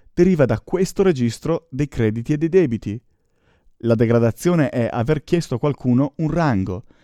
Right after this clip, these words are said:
Ecco una degradazione sufficiente. O aver richiesto a qualcuno una categoria per poi vedersela portar via. In altre parole, la forza era così scarsa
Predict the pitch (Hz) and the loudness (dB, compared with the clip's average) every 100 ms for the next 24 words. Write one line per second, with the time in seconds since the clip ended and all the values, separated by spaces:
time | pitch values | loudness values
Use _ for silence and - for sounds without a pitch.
0 | _ _ 196 - 139 117 113 117 110 - | _ _ -4 0 2 2 2 0 0 0
1 | 120 - 107 107 104 98 92 98 - - | -2 -2 -8 -6 -4 -4 -6 -10 -12 -14
2 | - 117 117 117 131 131 117 - 117 143 | 2 6 6 6 4 2 -2 0 -2 -2
3 | - 160 127 180 170 143 139 143 165 202 | 0 2 2 2 0 0 -2 0 2 2
4 | 165 - - - 156 208 202 143 165 165 | 0 -4 -12 -4 0 2 4 4 0 0
5 | 160 139 127 147 123 170 135 92 110 _ | -2 0 0 0 0 2 0 0 -6 _
6 | _ _ - 120 117 120 123 123 147 123 | _ _ -6 0 0 2 2 4 4 4
7 | 107 - - 156 160 196 202 - 131 110 | -2 -10 -10 -2 -2 2 0 0 -2 -2
8 | 156 147 139 131 165 - 170 160 120 - | 0 0 0 -2 -2 -2 0 0 -2 -4